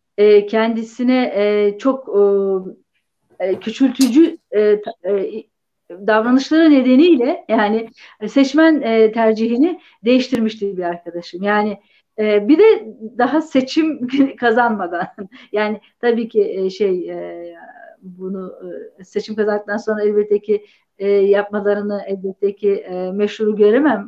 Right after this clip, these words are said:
E, ama, e, zaten, e, her türlü ayrımcılığa karşı, e,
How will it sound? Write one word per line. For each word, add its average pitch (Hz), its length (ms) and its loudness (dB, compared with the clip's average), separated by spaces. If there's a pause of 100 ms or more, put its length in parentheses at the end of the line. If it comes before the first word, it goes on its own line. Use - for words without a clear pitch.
(160)
E, - 40 -8 (340)
ama, 359 240 -2 (420)
e, 214 420 2 (160)
zaten, 208 600 -2
e, 175 320 -10 (520)
her 233 240 -2
türlü 220 220 2
ayrımcılığa 202 800 0
karşı, 202 360 -2
e, 180 640 -6